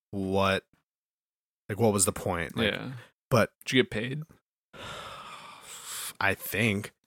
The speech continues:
Speaker 2: Wow.
Speaker 1: I think we got paid that night, but it was, like, everyone was super trashed, and then people in the band started fighting that night too, because, like, our lead guy was, like, kinda there,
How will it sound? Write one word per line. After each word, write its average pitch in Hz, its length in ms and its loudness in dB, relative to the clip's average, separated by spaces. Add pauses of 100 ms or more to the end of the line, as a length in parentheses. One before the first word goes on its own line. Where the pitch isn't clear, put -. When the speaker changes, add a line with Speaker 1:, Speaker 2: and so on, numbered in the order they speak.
(280)
Speaker 2:
Wow. - 420 -6
Speaker 1:
I 98 80 0
think 101 360 0
we 98 80 -2
got 87 200 2
paid 87 200 -4
that 69 160 -4
night, - 240 -6 (140)
but 101 220 2
it 101 140 -2
was, 98 180 2
like, 92 240 2
everyone 117 300 6
was 117 100 8
super - 460 6
trashed, 87 580 0
and 98 180 -2
then 95 260 0
people 131 360 -2
in 117 80 2
the 101 80 0
band 92 560 2 (360)
started 90 400 2
fighting 87 440 -2
that 78 180 -6
night 71 240 -10
too, - 360 -4 (520)
because, 98 400 4
like, 90 320 4 (300)
our 98 360 6
lead 101 400 -2
guy 98 420 6
was, 95 260 0
like, - 360 -4 (180)
kinda 110 380 2
there, 104 600 4